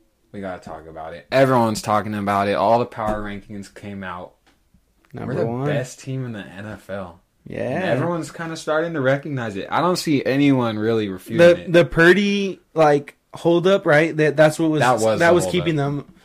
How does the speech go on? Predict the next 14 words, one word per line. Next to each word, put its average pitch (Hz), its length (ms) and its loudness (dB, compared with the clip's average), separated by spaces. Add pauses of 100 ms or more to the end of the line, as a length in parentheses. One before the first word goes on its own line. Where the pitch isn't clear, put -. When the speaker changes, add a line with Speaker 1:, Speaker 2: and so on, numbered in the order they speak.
(800)
Speaker 2:
He 151 140 -4
shut 156 280 -2
them 135 360 -6
the 110 100 -10
fuck 117 300 -6
up. 139 260 -6 (300)
Speaker 1:
Dude. 87 260 -12 (600)
They're, 123 260 0
they're 135 240 6
on 135 180 4
every 156 280 4
pretty 170 180 0
much 147 180 2
power. 135 320 2